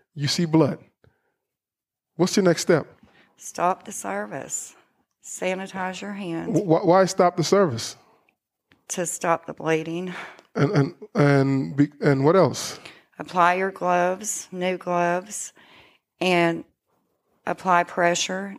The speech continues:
Speaker 2: to stop the bleeding.
Speaker 1: Right, 'cause you stop the service immediately. And then you s-, dispose of the blade or the sharp o-, object. You have to get rid of that
Speaker 2: And
Speaker 1: because that is con-, contaminated.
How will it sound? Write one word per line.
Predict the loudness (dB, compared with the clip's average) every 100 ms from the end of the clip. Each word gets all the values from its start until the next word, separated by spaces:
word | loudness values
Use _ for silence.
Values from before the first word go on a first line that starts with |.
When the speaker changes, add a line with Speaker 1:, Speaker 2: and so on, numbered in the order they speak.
| -16
Speaker 2:
to | -10
stop | -6 -2 -4 -4
the | -18
bleeding. | -12 -8 -4 -4 -6 -8 -8 -14 -20 -20 _ _ -20 _ _ -2
Speaker 1:
Right, | 0 0 -4
'cause | -2 0
you | 0
stop | 2 2 2
the |
service | 2 4 2 0
immediately. | 0 0 -2 -8 -20 _ _ _ _ _ -20 _ _ _ _ -6
And | 0
then | 2
you | 2
s-, | -2 -4
dispose | -6 -4 2 4 4 4
of | 2 2
the |
blade | 2 4 4 2
or |
the | 0
sharp | -2 2 2 0 -2
o-, | -10 -4
object. | -2 -2 -6 -16 _ _
You | -2 0
have | 0
to | 0
get | 2
rid | 2
of | 2
that | -6 -16 _ _ _ _ _ _ -6
Speaker 2:
And | -2
Speaker 1:
because | 2 2 2
that | 2 4
is | 2 0 -12 -8
con-, | -8 -6
contaminated. | -6 -6 -2 -2 -2 -2 -4 -8